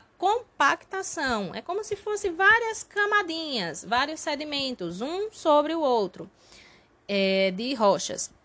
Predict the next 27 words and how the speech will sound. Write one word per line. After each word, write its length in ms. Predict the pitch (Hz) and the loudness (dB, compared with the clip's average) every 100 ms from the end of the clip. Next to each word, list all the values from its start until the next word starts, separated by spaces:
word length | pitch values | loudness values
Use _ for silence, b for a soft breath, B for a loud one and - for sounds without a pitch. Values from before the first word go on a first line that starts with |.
| - | -8
E 120 | 302 | -2
elas 360 | 320 330 359 294 | 0 2 0 -2
vão 160 | 320 | -6
se 100 | 330 | -6
fragmentando 680 | 339 330 330 320 311 285 285 | -2 -2 -2 -6 -8 -6 0
ao 80 | 294 | 0
longo 360 | 285 320 403 | 4 2 4
do 100 | 302 | 2
tempo, 400 | 277 196 156 - | -2 -4 -8 -10
formando 420 | - 233 240 262 339 | -4 0 4 4 2
essas 260 | 294 220 | 0 0
camadinhas. 720 | - 202 190 180 160 - - - B B B B B | 0 2 2 2 -4 -8 -12 -14 B B B B B
Pela 320 | - 311 320 311 | 4 4 6 4
ação 400 | 311 311 285 285 | 2 0 -4 -6
de 100 | 320 | -8
quem? 480 | - 262 202 170 175 - | -4 -4 -2 -6 -12 -4
Pela 300 | 202 220 226 | 0 4 4
ação 320 | 220 226 220 | 2 -2 -2
do 100 | 220 | -4
intemperismo. 1200 | 240 277 254 254 262 302 247 226 233 202 185 156 - | -6 -6 -6 -4 0 0 2 0 0 0 0 -4 -6
Lembram 340 | 226 247 233 208 | -2 2 4 4
lá? 340 | 214 208 175 - | 6 6 4 -2
Intemperismo, 960 | 277 349 - 339 330 330 254 240 214 202 | -6 -6 -6 -8 -6 -6 -6 -6 -4 -2
a 60 | |
ação 320 | 220 - 247 254 | 0 0 -2 -2
do 140 | 262 | -2
ambiente, 800 | 254 254 285 247 226 - 170 | 0 0 2 2 2 0 -6